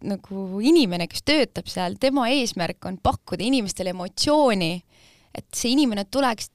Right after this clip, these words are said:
tagasi sinna kohta, et ta tuleks selle inimese pärast tagasi. Et, äh, et see ei ole ainult äri,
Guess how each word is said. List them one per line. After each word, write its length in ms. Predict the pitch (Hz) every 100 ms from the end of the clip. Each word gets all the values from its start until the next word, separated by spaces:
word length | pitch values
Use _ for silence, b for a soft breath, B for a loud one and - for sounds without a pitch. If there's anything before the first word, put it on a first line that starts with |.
| -
tagasi 560 | 269 311 269 208 196
sinna 300 | 175 185 180 170
kohta, 400 | 185 190 - 185
et 80 |
ta 80 | 180
tuleks 380 | 202 254 247 -
selle 100 | 226
inimese 540 | 247 320 302 196 180 180
pärast 300 | 190 185 -
tagasi. 460 | 196 190 185 185 190 B B B 233
Et, 340 | - 196 _ 202
äh, 400 | 214 214 - 226
et 240 | - - -
see 180 | 320
ei 80 | 311
ole 160 | 285 330
ainult 400 | 233 262 220 208
äri, 380 | 190 311 240